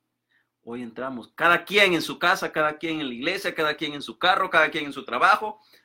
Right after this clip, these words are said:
Hable con Dios, dele gracias, porque su gracia lo alcanzó. Hemos sido liberados, hemos sido salvados.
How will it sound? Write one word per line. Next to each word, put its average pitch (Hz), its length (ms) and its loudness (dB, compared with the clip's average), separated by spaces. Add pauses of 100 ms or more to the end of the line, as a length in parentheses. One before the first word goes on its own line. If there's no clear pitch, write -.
(200)
Hable 302 280 10
con 262 160 4
Dios, 330 540 2 (180)
dele 262 300 6
gracias, 262 600 4 (320)
porque 247 300 4
su 190 300 -2
gracia 202 480 0
lo 165 100 4
alcanzó. 147 680 0 (240)
Hemos 302 360 6
sido 262 260 4
liberados, 190 920 2 (240)
hemos 294 280 2
sido 247 220 0
salvados. 175 840 6